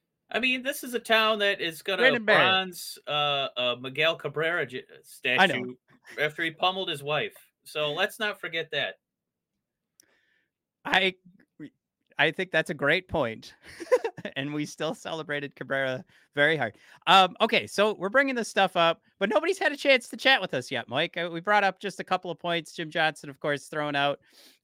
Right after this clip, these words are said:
Speaker 2: uh, the two point seven five million on the one-year contract. Mike, this, if this turns out to be what Frank Seravalli said is his big hot take today, that, uh,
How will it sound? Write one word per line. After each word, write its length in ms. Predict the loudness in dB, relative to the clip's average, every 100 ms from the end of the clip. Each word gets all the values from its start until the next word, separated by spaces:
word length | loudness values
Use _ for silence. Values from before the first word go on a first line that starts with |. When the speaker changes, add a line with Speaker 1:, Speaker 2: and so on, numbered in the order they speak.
| 0
Speaker 2:
uh, 180 | 2 0
the 60 |
two 140 | -2 -2
point 220 | -2 -2
seven 240 | -2 -2
five 280 | -2 0 0
million 460 | -2 -2 -2 -2 -4
on 100 | -6
the 80 | -6
one-year 340 | -6 -4 -6
contract. 640 | -2 -2 0 -2 -2 -4 _ _ _
Mike, 260 | 4 4 0
this, 300 | -6 -6 -14 _ _ _ _
if 140 | -4 -2
this 220 | -4 -4
turns 260 | -6 -4 0
out 220 | 0 -2
to 100 | -6
be 160 | -4
what 180 | -4 -6
Frank 260 | -2 -2 -2
Seravalli 720 | -4 -2 -2 -2 -2 -6 -8 -14 -12
said 280 | -4 -2
is 140 | -2 -6
his 180 | -10 -6
big 220 | -8 -2
hot 240 | -2 -2
take 280 | -4 -8 -6
today, 320 | -6 -4 -4 -4
that, 380 | -8 -10 -10 -8
uh, 280 | -6 -8